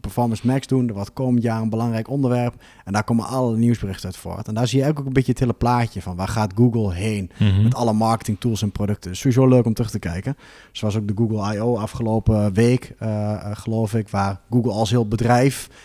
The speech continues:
Speaker 1: zijn visie weer opnieuw neerzet. En net als je met de Apple keynotes en zo hebt.
Speaker 2: Ja.
Speaker 1: Eh, ook wel leuk om te zien. Voor marketing specifiek nog wat minder relevant. Ook wel leuk om terug te kijken als tip. Maar, eh, de, die van vierentwintig mei is dus honderd procent marketing. Dus, eh, mocht je het nog niet hebben gezien, eh,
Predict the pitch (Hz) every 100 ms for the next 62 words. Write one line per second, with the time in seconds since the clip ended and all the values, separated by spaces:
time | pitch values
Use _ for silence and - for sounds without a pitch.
0 | _ - 123 151 131 127 127 127 120 131
1 | 131 117 127 135 120 131 - - - _
2 | - 104 104 - 104 101 127 - 117 123
3 | 120 117 110 113 110 104 131 - - 147
4 | - - 98 - 143 143 139 135 123 113
5 | 131 135 - 101 104 110 - 107 - 113
6 | - 135 123 - - - 104 107 98 98
7 | 127 123 120 110 110 113 113 113 110 110
8 | 104 110 - 104 101 - 120 120 101 101
9 | 98 98 98 101 - - - _ - 104
10 | 98 98 95 104 104 123 110 104 107 123
11 | 117 104 95 143 139 - 117 110 113 127
12 | 131 127 127 104 98 - 101 98 - -
13 | - - 127 139 120 110 127 113 110 110
14 | 135 139 117